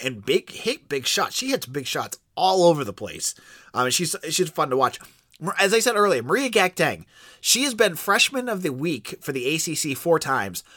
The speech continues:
probably be five this week. And this just changes the Maria Gacktang Award. So you're seeing Joanna McNamee build a culture here. You know, last year was an off year, but this year they're getting right back on schedule and they're building with these younger players like Gacktang and Timorin,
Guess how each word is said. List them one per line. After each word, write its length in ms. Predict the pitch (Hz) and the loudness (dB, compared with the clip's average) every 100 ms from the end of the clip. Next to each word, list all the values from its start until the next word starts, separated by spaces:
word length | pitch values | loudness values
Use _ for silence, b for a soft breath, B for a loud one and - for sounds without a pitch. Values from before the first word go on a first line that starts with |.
| b b | b b
probably 300 | - 349 247 | 6 8 8
be 140 | 196 | 4
five 380 | 175 180 156 151 | 6 6 6 4
this 200 | 131 - | -4 -4
week. 160 | 113 143 | -4 -4
And 80 | 196 | -2
this 120 | - | -2
just 180 | 269 - | 0 0
changes 300 | 208 170 170 | 0 -2 -4
the 80 | |
Maria 180 | 160 139 | 0 0
Gacktang 400 | 123 120 - 113 | 0 -2 -2 -6
Award. 340 | 98 87 69 - B B B | -6 -10 -12 -16 B B B
So 280 | - 214 185 - _ b b b | 4 4 4 -2 _ b b b
you're 160 | 208 240 | 2 4
seeing 440 | - 277 262 214 - _ _ _ 147 | 4 2 0 -2 -10 _ _ _ -6
Joanna 400 | 135 180 214 214 | 0 2 4 4
McNamee 600 | 160 160 131 117 104 107 | 6 4 2 -8 -8 -2
build 260 | 151 185 208 | 4 6 4
a 40 | |
culture 400 | 208 175 160 120 | 2 2 2 -2
here. 320 | 95 85 73 90 | -6 -10 -14 -10
You 100 | 135 | -4
know, 80 | 127 | -2
last 460 | 120 151 175 - | 4 6 6 4
year 80 | 196 | 2
was 140 | 190 | 4
an 60 | 196 | 6
off 280 | 202 202 - | 6 4 0
year, 240 | 90 76 b b b | -14 -16 b b b
but 180 | - 160 | -8 -4
this 240 | 160 196 240 | -2 0 2
year 180 | 233 | 2
they're 180 | 180 175 | 2 2
getting 260 | 190 156 117 | 2 -2 0
right 180 | 151 165 | 0 2
back 220 | 165 165 | -2 -2
on 80 | 143 | -4
schedule 320 | - 170 196 | -2 -2 0
and 100 | 170 | -2
they're 80 | 107 | -2
building 500 | 123 165 190 127 107 | 2 2 4 0 -4
with 140 | 104 | -12
these 200 | 117 104 | -10 -6
younger 260 | 131 185 127 | -4 -4 -6
players 380 | 101 85 80 | -8 -10 -10
like 100 | 87 | -12
Gacktang 720 | 95 120 123 131 123 127 127 | -8 -8 -6 -4 -2 -2 -6
and 100 | 104 | -12
Timorin, 520 | 90 127 131 127 127 | -8 -4 -2 -2 -2